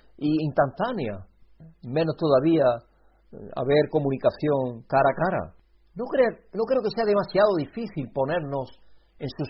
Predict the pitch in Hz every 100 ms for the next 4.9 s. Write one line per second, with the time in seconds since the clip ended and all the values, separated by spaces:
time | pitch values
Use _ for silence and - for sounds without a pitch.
0 | 147 127 120 120 104 92 87 - _ _
1 | _ - 139 139 139 139 139 139 147 160
2 | 233 226 151 156 - 208 208 165 139 135
3 | 165 190 147 - 208 202 147 - 113 135
4 | 160 156 135 143 185 185 147 123